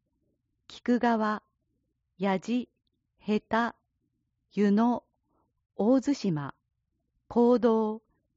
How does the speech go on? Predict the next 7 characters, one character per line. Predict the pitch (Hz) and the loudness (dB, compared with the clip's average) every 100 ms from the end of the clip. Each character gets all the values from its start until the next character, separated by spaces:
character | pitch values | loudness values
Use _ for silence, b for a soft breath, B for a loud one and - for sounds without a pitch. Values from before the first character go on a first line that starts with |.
| _ | _
長 | 170 196 220 226 | -4 -2 -2 -4
穂、 | - 220 - _ _ _ _ _ | -4 -4 -4 _ _ _ _ _
須 | - - | -20 -6
須 | 269 - 202 | -4 -2 -2
間、 | 151 135 _ _ _ _ _ _ - | -2 -6 _ _ _ _ _ _ -6
中 | 175 180 233 220 | -4 -2 -2 -2
津、 | 196 214 | -4 -8